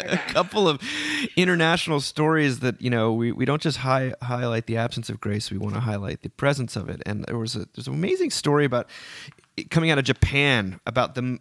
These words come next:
the restaurant of mistaken orders. Have you guys heard about this? It was on N P R, uh, highlighted on N P R last month. And Forbes did a long article about it, talking about in Tokyo, there's a restaurant. It's a pop-up restaurant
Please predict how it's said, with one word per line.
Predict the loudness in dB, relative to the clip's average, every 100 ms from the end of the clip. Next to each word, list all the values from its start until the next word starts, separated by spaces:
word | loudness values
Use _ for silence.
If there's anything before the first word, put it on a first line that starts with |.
| -8
the | -4 0
restaurant | 2 2 2 2 2
of | 2
mistaken | 2 2 2 2 0 0
orders. | 2 2 2 -2
Have | -2
you | 2
guys | 2
heard | 4 2
about | 2 0
this? | -2 0
It |
was | 0
on | 2 0 -2 -4
N | -2 -2
P | 0 2
R, | 4 4 2 0
uh, | -8 -6 -8
highlighted | -2 -2 0 -2
on | -2
N | -2
P | -2 2
R | 4 2 -2 -4
last | -2 0
month. | 4 2 2 -10 -8 -8 -4
And | 0 0
Forbes | 2 4 4 2
did | -4 -4
a |
long | 0 0 2
article | 2 0 0 -2
about | 0 2 2
it, | -2 -8 _ -20 _
talking | -4 0 2
about | 2 2
in | 0
Tokyo, | 0 0 2 0
there's | 2 2
a | 0
restaurant. | 2 2 2 -2 -2
It's | -2
a |
pop-up | -2 2 2 4 0 0
restaurant | -8 -8 -8 -12